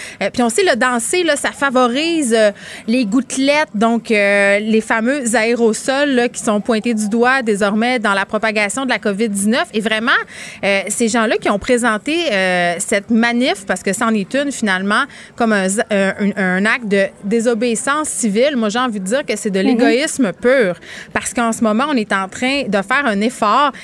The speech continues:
Speaker 1: Puis les centres d'achat, tu sais, ont déjà assez de misère comme ça, là, en ce moment. Pour vrai, là, euh, les commerçants en arrachent. C'est pas le temps d'aller faire des éclosions. Puis ces gens-là qui dansent, là, tous en chœur, là, après ça, ils vont aller où ? Ils vont aller se promener dans leur famille ? Ils vont aller dans des parties de Noël ?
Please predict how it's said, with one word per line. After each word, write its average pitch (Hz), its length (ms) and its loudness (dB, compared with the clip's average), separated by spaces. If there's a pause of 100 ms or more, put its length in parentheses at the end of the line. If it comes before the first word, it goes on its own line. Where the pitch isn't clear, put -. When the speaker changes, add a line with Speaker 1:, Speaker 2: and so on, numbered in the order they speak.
(180)
Speaker 1:
Puis 247 140 0
les 240 120 2
centres 339 200 0
d'achat, 339 400 0
tu - 160 -4
sais, 339 220 -2
ont 226 160 2
déjà 240 280 0
assez 415 180 0
de 349 60 -2
misère 262 380 2
comme 214 200 0
ça, 311 180 -2
là, 302 160 0
en 202 80 0
ce - 100 -6
moment. 233 200 0
Pour 214 160 0
vrai, 254 240 0
là, 277 220 0 (340)
euh, 208 120 2
les 208 120 -2
commerçants 240 500 -2
en 285 60 -2
arrachent. 233 480 0
C'est - 180 -2
pas 233 160 0
le 220 60 -4
temps - 80 -4 (220)
d'aller 208 260 0
faire 240 200 -2
des 208 200 0
éclosions. 220 580 0
Puis - 320 -12
ces 262 100 0
gens-là 240 300 0
qui 277 140 -4
dansent, 262 360 -2
là, 226 120 0
tous 220 220 -4
en 196 140 0
chœur, 285 340 0
là, 240 280 2
après 202 220 -2
ça, 302 140 -2
ils 302 80 0
vont 233 120 2
aller 208 200 0
où ? 277 120 -2
Ils 277 80 0
vont 220 140 -2
aller 214 260 -2
se 233 80 -8
promener 240 280 -2
dans 269 120 0
leur 233 160 0
famille ? 254 320 -2 (160)
Ils 320 60 0
vont 233 100 0
aller 233 120 -2
dans 240 160 -2
des 240 120 -2
parties 240 320 -2
de 262 40 2
Noël ? 254 280 2